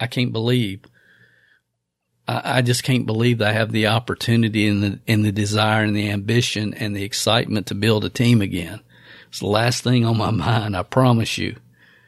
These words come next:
Um, so we decided, okay, we're gonna do this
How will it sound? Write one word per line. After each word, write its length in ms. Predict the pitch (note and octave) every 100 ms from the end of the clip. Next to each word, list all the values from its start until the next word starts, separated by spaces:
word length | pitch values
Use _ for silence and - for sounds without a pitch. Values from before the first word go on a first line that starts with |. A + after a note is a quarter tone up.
| _ _ _ _
Um, 560 | - A2+ A2 G#2+ G#2 - _ _ _ _ _ _ _ _ _ _ _ -
so 420 | - C#3+ B2 B2 -
we 160 | B2+
decided, 600 | B2+ B2+ B2 A#2+ A#2+ C3
okay, 280 | A#2 A2 A2+
we're 140 | A2+
gonna 220 | A#2 A2+ G#2+
do 220 | A#2 A#2+
this 480 | A#2 A#2 B2 -